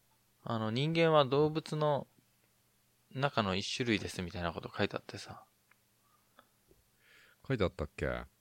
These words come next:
Speaker 1: なんか書いてあったんですよ。それで、たまたま学校でさ、植物のさ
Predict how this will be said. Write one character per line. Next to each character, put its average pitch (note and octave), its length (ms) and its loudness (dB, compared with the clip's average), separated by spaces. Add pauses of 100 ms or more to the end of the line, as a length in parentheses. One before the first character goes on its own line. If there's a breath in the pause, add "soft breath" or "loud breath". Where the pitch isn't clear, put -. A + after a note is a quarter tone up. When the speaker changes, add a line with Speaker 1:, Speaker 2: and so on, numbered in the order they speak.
Speaker 1:
な E3 140 4
ん - 20 2
か G#2+ 160 -8
書 F#3+ 80 2
い G3+ 40 2
て F3 60 6
あ C3 40 10
っ - 40 4
た - 140 -6
ん F2+ 60 -4
で F2+ 80 -8
す G#2+ 40 -16
よ。 - 80 -18
そ - 180 -2
れ F#3+ 80 0
で、 F#3 300 4 (420 loud breath)
た D#3 120 0
ま E3 80 4
た E3 80 2
ま D3+ 100 0
学 B2+ 200 2
校 D3+ 160 2
で D3 100 -2
さ、 C3 160 -2
植 - 320 -4
物 B2+ 300 -2
の A#2+ 120 -10
さ G2 340 -6